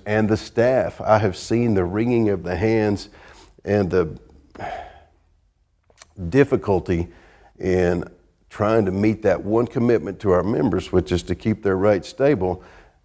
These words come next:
and be able to continue to have the ability to fund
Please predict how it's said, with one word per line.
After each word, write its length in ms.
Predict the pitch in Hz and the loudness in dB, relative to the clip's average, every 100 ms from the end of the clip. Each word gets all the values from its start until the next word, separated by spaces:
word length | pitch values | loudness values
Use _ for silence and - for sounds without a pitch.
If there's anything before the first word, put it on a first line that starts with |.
| _ _ - | _ _ -4
and 240 | 98 95 | 0 2
be 160 | 101 95 | 0 2
able 320 | 104 113 107 | 2 2 0
to 520 | - 107 98 95 95 - | -2 0 0 0 -2 -4
continue 920 | 104 92 - 160 180 127 90 90 95 92 - | -4 -4 -2 0 2 0 -2 -2 -2 -4 -6
to 120 | 107 | -2
have 600 | 90 107 104 104 95 - - _ _ - | 0 2 2 2 0 -6 -20 _ _ -4
the 80 | 101 | -2
ability 640 | 87 123 175 302 107 98 | 2 4 4 4 -2 -2
to 240 | 101 - 92 | -4 -4 -6
fund 640 | - 156 156 107 98 98 | -2 0 2 2 -2 -4